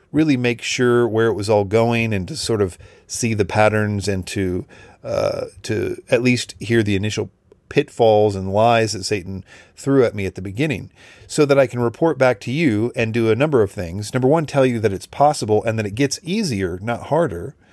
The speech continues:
just like it does with every other sin that you quit completely.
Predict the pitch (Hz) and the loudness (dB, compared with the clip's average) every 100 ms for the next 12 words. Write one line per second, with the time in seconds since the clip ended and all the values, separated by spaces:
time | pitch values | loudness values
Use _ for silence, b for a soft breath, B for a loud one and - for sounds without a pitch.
0 | b b b b b _ 123 147 - 127 | b b b b b _ 0 2 4 2
1 | 131 101 113 110 104 107 107 110 101 - | 0 0 4 4 2 0 0 0 -2 2
2 | 117 135 117 98 - 95 92 92 90 95 | 4 4 2 -2 -4 -2 -2 -4 -4 -6
3 | 95 - 101 - 101 87 - 98 85 87 | -6 0 0 0 -8 -8 -4 -4 -4 -8
4 | 151 | -10